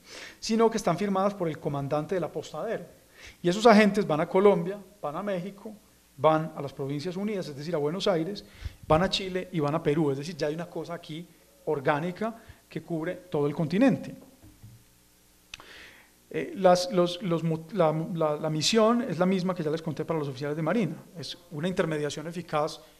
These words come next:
en caso de que, eh, haya problemas, por ejemplo, con corsarios o algún tipo de desavenencia, una lucha contra el, contra la preponderancia británica, que está muy, muy presente allí,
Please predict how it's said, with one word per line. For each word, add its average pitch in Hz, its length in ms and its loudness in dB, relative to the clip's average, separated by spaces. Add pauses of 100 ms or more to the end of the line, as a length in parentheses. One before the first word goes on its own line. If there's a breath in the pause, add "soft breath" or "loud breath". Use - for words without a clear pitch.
(140 loud breath)
en 165 120 -8
caso 175 360 4
de 147 120 2
que, 135 400 -4 (500)
eh, 160 180 -8
haya 151 240 0
problemas, 151 720 2 (140)
por 143 120 -10
ejemplo, 131 240 -10
con 165 140 -8
corsarios 180 640 0 (640 soft breath)
o 139 80 -6
algún 131 280 -4
tipo 160 380 6
de 135 220 -4
desavenencia, 190 760 0 (460 loud breath)
una 170 180 4
lucha 214 540 8
contra 180 380 2
el, 165 320 -2
contra 147 440 -6
la 139 140 -4
preponderancia 139 640 -6
británica, 190 560 -2
que - 60 -18
está - 140 -14
muy, 160 300 -4
muy 165 160 -4
presente 165 400 -6
allí, 196 320 -6